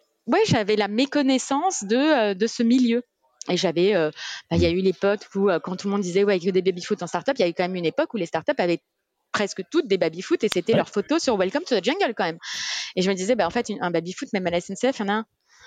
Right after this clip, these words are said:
Speaker 1: Donc,
Speaker 2: Hmm.
Speaker 1: en fait, euh, bah, désolé les gars, mais c'est devenu random, quoi.
Speaker 2: Et, et, et, et alors, attends, on va les prendre un par un quand même. Moi, je vais jouer, j'ai trop envie de jouer avec, avec toi là, sur ce sujet-là. C'est, ça, c'est des sujets qui me font,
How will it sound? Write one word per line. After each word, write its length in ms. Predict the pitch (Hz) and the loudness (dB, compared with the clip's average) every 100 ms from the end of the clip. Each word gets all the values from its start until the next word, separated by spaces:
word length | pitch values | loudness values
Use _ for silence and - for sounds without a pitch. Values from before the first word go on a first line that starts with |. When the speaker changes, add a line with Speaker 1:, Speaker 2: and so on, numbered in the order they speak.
| - _ - | -20 _ -4
Speaker 1:
Donc, 220 | 95 82 | 0 0
Speaker 2:
Hmm. 20 | 87 | 0
Speaker 1:
en 60 | |
fait, 280 | - 254 - | 0 -2 0
euh, 300 | 185 180 175 190 _ _ _ _ | 2 2 0 -4 _ _ _ _
bah, 140 | 165 | -4
désolé 340 | 156 180 196 220 | -2 -4 0 2
les 80 | 240 | 2
gars, 120 | 320 | 0
mais 80 | 233 | -2
c'est 100 | 196 | -6
devenu 220 | 190 190 | -4 -2
random, 400 | 226 285 370 233 | -2 -2 -4 -4
quoi. 180 | 208 - _ _ _ _ _ _ _ _ _ - - - - - | -8 -8 _ _ _ _ _ _ _ _ _ -20 -16 -16 -6 -2
Speaker 2:
Et, 180 | 139 - - | -2 -2 -2
et, 60 | |
et, 420 | 151 196 151 - 147 | -2 2 -2 2 2
et 60 | |
alors, 380 | 151 165 208 156 | 4 4 2 2
attends, 280 | 107 - 113 | 0 -2 -2
on 60 | |
va 120 | 87 90 | 0 -2
les 80 | |
prendre 260 | 85 101 87 | -2 -4 -2
un 80 | 92 | 0
par 220 | 214 262 | 0 0
un 180 | 233 131 | 0 0
quand 180 | 113 101 | 0 0
même. 360 | 98 98 95 | 0 0 0
Moi, 120 | 98 | 0
je 100 | 104 | 0
vais 100 | 98 | -2
jouer, 420 | 82 87 98 87 82 | -2 0 0 0 -2
j'ai 160 | 85 | -4
trop 260 | 87 - 120 | -4 -2 0
envie 140 | 104 | -2
de 60 | 98 | -2
jouer 200 | 101 104 | 0 0
avec, 460 | 101 92 98 101 107 | 0 0 -2 -2 -2
avec 300 | 101 104 - | -2 -2 -2
toi 240 | 139 131 | 0 2
là, 100 | 98 | 0
sur 200 | - - | -4 -8
ce 100 | - | -8
sujet-là. 480 | - 101 101 135 120 | -4 -2 0 2 0
C'est, 180 | - 90 | -2 -4
ça, 200 | 98 95 | -4 -2
c'est 120 | 98 | -2
des 80 | 95 | -2
sujets 260 | - - | -2 -6
qui 120 | - | 0
me 80 | 107 | -2
font, 240 | 95 107 | -2 -4